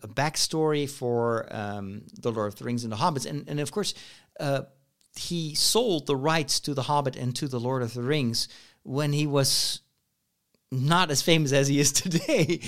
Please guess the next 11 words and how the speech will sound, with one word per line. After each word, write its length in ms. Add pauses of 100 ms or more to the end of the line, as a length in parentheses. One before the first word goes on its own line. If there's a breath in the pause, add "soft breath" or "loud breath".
(220 loud breath)
uh, 260
because 320
he 100
needed 260
to 80
finance 600
the 220
studies 440
of 80
his 180
children. 560